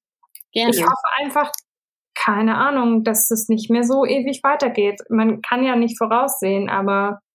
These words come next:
Speaker 1: Ja.
Speaker 2: irgendwann wird's, glaub ich, wieder ein bisschen normaler.
Speaker 1: Ja, also es munkelt ja, dass jede Pandemie irgendwie drei, ähm,
Speaker 2: Ja.
Speaker 1: drei, wie nennt sich das?
Speaker 2: Phasen.
Speaker 1: Phasen haben und, ähm, die jetzt kommt, ist ja die kleinste und hoffentlich letzte und ich hoffe.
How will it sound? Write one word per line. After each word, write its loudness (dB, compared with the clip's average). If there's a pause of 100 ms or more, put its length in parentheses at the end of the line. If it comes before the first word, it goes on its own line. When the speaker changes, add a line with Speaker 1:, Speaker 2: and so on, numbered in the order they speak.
Speaker 1:
Ja. 2
Speaker 2:
irgendwann 2
wird's, -2
glaub -2
ich, -8
wieder 0
ein 0
bisschen -2
normaler. 0 (280)
Speaker 1:
Ja, -2
also -2
es -4
munkelt -2
ja, 0
dass -2
jede 0
Pandemie 0
irgendwie -2
drei, -4
ähm, -2
Speaker 2:
Ja. -2 (480)
Speaker 1:
drei, -4 (520)
wie -4
nennt 0
sich -6
das? -4 (120)
Speaker 2:
Phasen. 2
Speaker 1:
Phasen -2
haben -4
und, -4
ähm, -2
die 0
jetzt -2
kommt, -2
ist -4
ja 0
die -6
kleinste -4
und -4
hoffentlich -4
letzte -4
und -4
ich -8
hoffe. -6